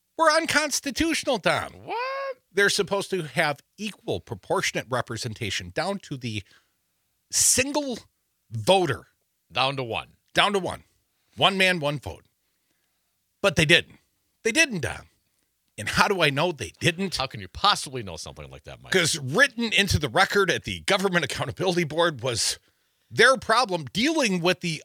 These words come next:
Speaker 1: unconstitutional congressional maps that they were seeking solutions to, because the Republicans, in their hubris and haste to cast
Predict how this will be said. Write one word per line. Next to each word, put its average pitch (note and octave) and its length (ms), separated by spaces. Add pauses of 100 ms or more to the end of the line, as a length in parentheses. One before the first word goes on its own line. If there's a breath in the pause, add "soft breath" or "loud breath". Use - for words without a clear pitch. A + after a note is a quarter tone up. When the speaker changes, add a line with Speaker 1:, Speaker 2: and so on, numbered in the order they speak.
Speaker 1:
unconstitutional G#3 1040
congressional D3 560
maps F3 360
that G#2 160
they E3+ 100
were A2 120
seeking D#3 400
solutions A#2 640
to, E3 300 (500 soft breath)
because F3+ 360
the C3 300 (100)
Republicans, D3 680
in B2 100
their A2 160
hubris A2+ 560
and - 80
haste - 400
to F2 140
cast - 680